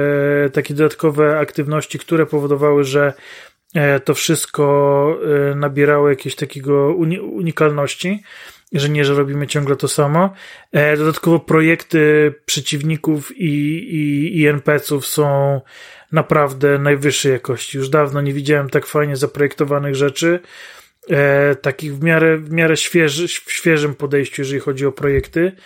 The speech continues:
zwłaszcza przeciwników. Naprawdę gdzieś tam, e, słowo hybryda,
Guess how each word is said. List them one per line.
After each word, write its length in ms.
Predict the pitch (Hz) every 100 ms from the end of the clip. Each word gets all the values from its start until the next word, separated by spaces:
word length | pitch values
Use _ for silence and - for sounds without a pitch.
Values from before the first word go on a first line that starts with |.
| - - - _ _ -
zwłaszcza 500 | 135 143 160 - 147
przeciwników. 720 | - - 143 139 127 143 139
Naprawdę 760 | 143 151 147 143 147 143 143
gdzieś 280 | 131 143 135
tam, 320 | 156 147 139 - - - _ -
e, 840 | 143 139 139 139 139 139 139 139 135 139 156 175 196 226 - - 269 285 - _ _ -
słowo 420 | - 156 147 160
hybryda, 840 | 139 165 143 156 165 160 151 151